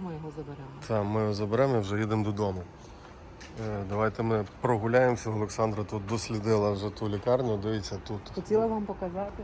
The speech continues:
Speaker 1: що тут, е, на території лікарні є магазинчик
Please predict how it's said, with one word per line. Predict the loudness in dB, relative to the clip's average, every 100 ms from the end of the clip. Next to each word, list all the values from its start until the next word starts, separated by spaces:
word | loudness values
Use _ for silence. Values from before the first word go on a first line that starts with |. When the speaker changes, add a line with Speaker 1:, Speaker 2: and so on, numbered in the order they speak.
| -12
Speaker 1:
що | -12 -8
тут, | -10 -10 -10 -8
е, | -6
на | -6
території | -6 -6 -6 -6 -4 -6 -6
лікарні | -4 -4 -4 -6 -8 -4
є | -4 -6 -10 -16 -12 -10 -10 -10 -6
магазинчик | -2 -2 -4 -6 -6